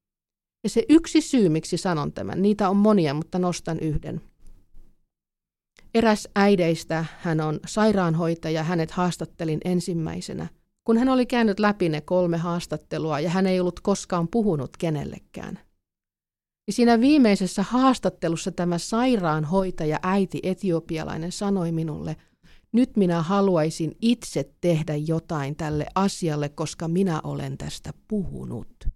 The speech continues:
Sairaanhoitaja ihminen, jolla on kykyä, ymmärrystä, halua, mutta se hänen oma puhumaton traumansa sitoo häntä.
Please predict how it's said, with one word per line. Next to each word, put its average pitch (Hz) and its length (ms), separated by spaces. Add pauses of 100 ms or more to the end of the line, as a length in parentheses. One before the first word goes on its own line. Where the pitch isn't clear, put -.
(1500)
Sairaanhoitaja 202 800
ihminen, 190 520
jolla 170 260
on 165 120
kykyä, 190 600
ymmärrystä, 175 800
halua, 214 540
mutta 170 260
se 202 140
hänen 196 380
oma 226 320
puhumaton 175 640
traumansa 185 680
sitoo 123 520
häntä. - 400